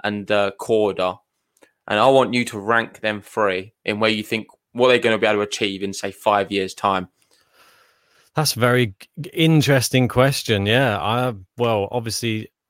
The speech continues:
Speaker 2: Seb Korda, dad is a Grand Slam champion. He's from High Stock, and I expect him to,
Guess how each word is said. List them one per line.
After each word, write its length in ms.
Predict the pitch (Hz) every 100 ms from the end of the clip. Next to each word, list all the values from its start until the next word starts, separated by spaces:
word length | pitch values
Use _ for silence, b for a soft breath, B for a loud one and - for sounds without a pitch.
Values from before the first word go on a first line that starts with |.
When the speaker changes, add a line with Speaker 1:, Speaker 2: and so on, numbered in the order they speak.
| _ -
Speaker 2:
Seb 500 | - - 131 107 -
Korda, 720 | 120 117 117 117 113 107 110 _ _ _
dad 280 | 123 110 117
is 180 | 110 101
a 260 | 110 110 101
Grand 360 | 113 107 107 98
Slam 340 | 113 107 104
champion. 760 | - 110 110 101 98 98 101 90 _
He's 180 | 104 101
from 180 | - 98
High 260 | 98 104
Stock, 600 | 98 - 123 101 - - - _
and 380 | 104 104 101 98 - -
I 180 | 110 110
expect 480 | 104 - 131 104 -
him 280 | 120 117
to, 400 | 98 104 104 98